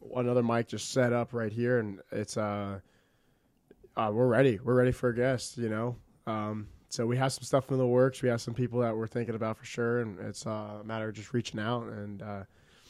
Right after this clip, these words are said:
and just making it happen. But we do wanna be pretty consistent with a lot of this stuff too. I think,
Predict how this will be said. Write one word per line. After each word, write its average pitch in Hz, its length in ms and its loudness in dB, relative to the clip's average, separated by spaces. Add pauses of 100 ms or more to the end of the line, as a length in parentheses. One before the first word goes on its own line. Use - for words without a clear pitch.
(720)
and 110 120 -6
just 107 300 -8
making 117 240 -2
it 101 100 -4
happen. 110 480 0
But 165 320 10 (380)
we 143 100 4
do 156 160 10
wanna 160 200 8
be 143 120 4
pretty 160 240 2
consistent 135 520 -2
with 123 80 0
a 120 40 0
lot 117 120 0
of 110 60 0
this 110 120 -4
stuff 113 200 -2
too. 135 480 4
I 113 100 -6
think, 123 360 0